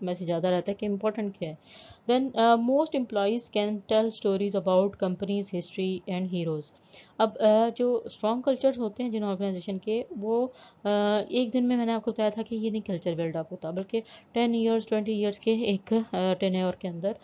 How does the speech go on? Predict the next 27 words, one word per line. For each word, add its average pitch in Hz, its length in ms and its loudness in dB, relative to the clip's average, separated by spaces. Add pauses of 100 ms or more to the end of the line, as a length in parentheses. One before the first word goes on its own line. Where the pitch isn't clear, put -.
(240)
चीज़ों 185 220 -2
को 190 200 -2
बिल्डअप 175 360 -2
किया 170 160 -4
जाता 165 280 -8
है। 175 100 -6 (320)
और, 190 440 4
अ, 196 680 0
उनके 220 380 4
अंदर 226 160 4
फिर 262 240 0
स्टोरीज 202 480 4
होती 185 240 -2
हैं, 180 100 0
हिस्ट्रीज 202 400 -2
होती 185 260 -2
हैं 175 120 -2
कि 190 120 -6
एम्प्लॉइज़ 190 440 0
की, 202 280 -4 (340)
उनके 190 220 2
सीनियर्स 233 480 0
की, 208 200 -2
सबकी 208 320 -4
हिस्ट्रीज 202 480 -2
होती 165 280 -8
हैं। 185 100 -10